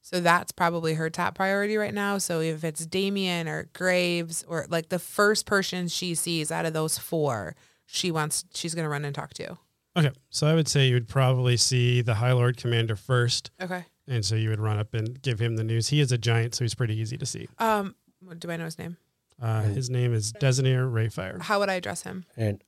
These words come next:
Speaker 3: uh,
Speaker 2: Hi,
Speaker 3: Va-,
Speaker 2: Lord
Speaker 3: Vaso's
Speaker 2: Commander.
Speaker 3: gonna hop off, and he's gonna try to get to Benson.
Speaker 2: Okay, sounds good.
Speaker 1: That's fine. Uh, Lord Command, how about I
Speaker 2: Hi, Lord Commander.
Speaker 1: Uh, hi, Lord, hi, Lord Commander. Hi, hi, Lord Commander.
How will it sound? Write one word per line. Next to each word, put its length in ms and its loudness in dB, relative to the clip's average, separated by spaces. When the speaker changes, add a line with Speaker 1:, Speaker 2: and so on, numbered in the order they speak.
Speaker 3:
uh, 80 6
Speaker 2:
Hi, 80 6
Speaker 3:
Va-, 80 8
Speaker 2:
Lord 240 6
Speaker 3:
Vaso's 440 8
Speaker 2:
Commander. 20 -
Speaker 3:
gonna 220 4
hop 260 0
off, 300 2
and 200 -2
he's 160 0
gonna 180 0
try 140 -2
to 80 0
get 160 -4
to 60 -2
Benson. 500 -4
Speaker 2:
Okay, 160 2
sounds 200 -2
good. 120 -4
Speaker 1:
That's 100 -20
fine. 140 -10
Uh, 380 0
Lord 240 2
Command, 260 -6
how 80 -4
about 120 -4
I 100 -4
Speaker 2:
Hi, 180 4
Lord 220 6
Commander. 440 -6
Speaker 1:
Uh, 240 0
hi, 160 8
Lord, 240 6
hi, 100 10
Lord 160 10
Commander. 340 6
Hi, 100 -4
hi, 40 6
Lord 200 8
Commander. 440 4